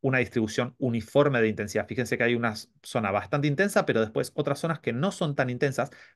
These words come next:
pero que igual uno, conociendo lo que es un núcleo y, y, y eh, conociendo la, la biología detrás, sabe que, no, bueno, en realidad el núcleo es todo esto, por más de que esta parte esté un poco oscura,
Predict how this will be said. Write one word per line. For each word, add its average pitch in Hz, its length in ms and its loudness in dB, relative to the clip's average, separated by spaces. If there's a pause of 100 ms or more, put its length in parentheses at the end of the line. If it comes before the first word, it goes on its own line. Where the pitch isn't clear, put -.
(120)
pero 190 160 4
que 196 80 0
igual 196 340 4
uno, 156 440 0 (640)
conociendo 113 840 2 (120)
lo 101 260 -6
que 117 120 0
es 113 120 -6
un 120 140 -2
núcleo 110 400 2
y, 101 60 -2
y, 104 460 -8
y 95 240 -8 (320)
eh, 95 320 -2
conociendo 123 580 0
la, 95 380 2
la 104 160 0
biología 104 460 2
detrás, 170 360 2 (220)
sabe 185 320 4
que, 156 400 2
no, 123 160 -2
bueno, 107 180 0
en 82 80 -12
realidad 107 180 0
el 156 80 2
núcleo 156 240 0
es - 120 -12 (100)
todo 127 300 4
esto, 104 200 -8
por 101 120 -10
más 113 120 -2
de 120 80 0
que 120 60 -2
esta 107 180 -2
parte 113 220 -2
esté - 140 -4
un 113 100 -4
poco 123 180 0
oscura, 147 560 2